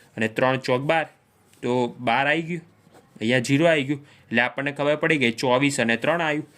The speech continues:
મતલબ ત્રણ ગુણ્યા ચોવીસ કરીએ એટલે આપણને બોતેર જવાબ મળે. એ તો ખબર પડી ગઈ. તો આવી પરિસ્થિતિ, જ્યારે આવું કંઈ સાદું રૂપ આવ્યું હોય, જેમ કે આવ્યું હોય, હવે કોઈ સંખ્યા આવી હોય તમારે બહુ મોટી, જેમ કે આવું આવ્યું હોય,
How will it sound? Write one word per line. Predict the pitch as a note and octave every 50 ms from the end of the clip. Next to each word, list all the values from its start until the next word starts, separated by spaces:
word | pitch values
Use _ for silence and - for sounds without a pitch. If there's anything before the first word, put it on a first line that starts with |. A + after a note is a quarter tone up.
| - - _ - _
મતલબ | A2+ A2 A#2+ B2+ C3
ત્રણ | - - - D3+ D3+ D#3+ D#3+ D3
ગુણ્યા | A#2+ A2+ A#2 A2+ A#2 A#2+ A#2+
ચોવીસ | A#2+ - E3 E3+ F3 D#3+ B2+ A#2 A2+ - - - _ _ _ _ _ _ _ _ _
કરીએ | - D#3+ F3 E3 C#3 A2+
એટલે | A2+ A2+ C3 B2+
આપણને | B2 - - C#3 C3+ C3
બોતેર | B2+ B2 A#2+ A#2+ - D3 C#3
જવાબ | A#2+ A#2 G#2+ A2 A#2+ C3 C#3
મળે. | D3+ E3 E3+ E3+ E3+ E3 - _ _ _ _ _ _ _ _ _ _ _ _ -
એ | G#2+
તો | B2+
ખબર | B2 - C3 C3+ C#3+
પડી | C#3 - E3+ E3+ F3 F3
ગઈ. | E3+ E3+ E3 E3 - - _ _ _ _ _ _ _
તો | D3+ D3+
આવી | - - - - B2 C3 C#3+ F3 G3+
પરિસ્થિતિ, | - - G3 F3+ F3+ E3+ F3+ - D#3 B2+ B2+ A#2+
જ્યારે | A2+ - B2+ B2+ C#3 D#3
આવું | D#3 C#3 C#3 D#3 F3+ E3+
કંઈ | F3+ F3 E3
સાદું | - - D3+ C3 C3 C3 C#3 C#3+
રૂપ | C#3 C3+ A#2+
આવ્યું | A#2 A2 G#2+ G#2+ G#2
હોય, | G#2 G2+
જેમ | G#2 B2 B2 C3+
કે | C3+ - D3
આવ્યું | B2+ B2+ B2+ C3 C3+
હોય, | C#3 C#3+ D3 C#3+ - - - - _ _ _ _ _
હવે | A2 G#2+ A#2+ B2 B2 B2+ B2+ B2+ A#2+
કોઈ | A#2+ - C#3 C3+ C3+ C3 B2+ B2 A#2
સંખ્યા | A2+ - A#2+ A#2 A2 A2+ C3 C3 B2+
આવી | C3 C3+ D3+
હોય | E3+ F3 E3+
તમારે | - D3+ C3 C3 C3 C3
બહુ | B2+ B2+ C3 C3+
મોટી, | C3+ B2+ A#2 - - - C#3 A#2+ G#2 - - _ _ _ - - - _ -
જેમ | C3 B2 A#2+
કે | A#2 A#2 C#3+ C#3
આવું | C3+ B2+ B2+ C3 C3+ C3+
આવ્યું | C3 C3+ C#3 C#3+
હોય, | C#3 B2 A2 G2